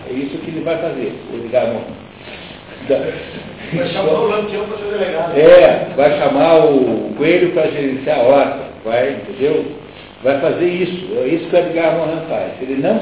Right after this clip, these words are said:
Speaker 1: sabe como resolve. Embora ele perceba o problema, ele vai ser o autor da solução ruim. Continuamos mais um pouquinho.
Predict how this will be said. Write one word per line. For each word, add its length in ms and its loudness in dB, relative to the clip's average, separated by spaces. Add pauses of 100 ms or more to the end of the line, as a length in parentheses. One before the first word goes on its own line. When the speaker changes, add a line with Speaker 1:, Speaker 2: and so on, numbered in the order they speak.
Speaker 1:
sabe 280 4
como 200 -4
resolve. 460 0 (480)
Embora 320 0
ele 280 -2
perceba 300 -4
o 60 -6
problema, 480 -4 (440)
ele 180 -4
vai 320 2
ser 140 0
o 120 4
autor 500 2
da 160 2
solução 320 -6
ruim. 320 -8 (1080)
Continuamos 400 -2
mais 160 0
um 40 -4
pouquinho. 320 -12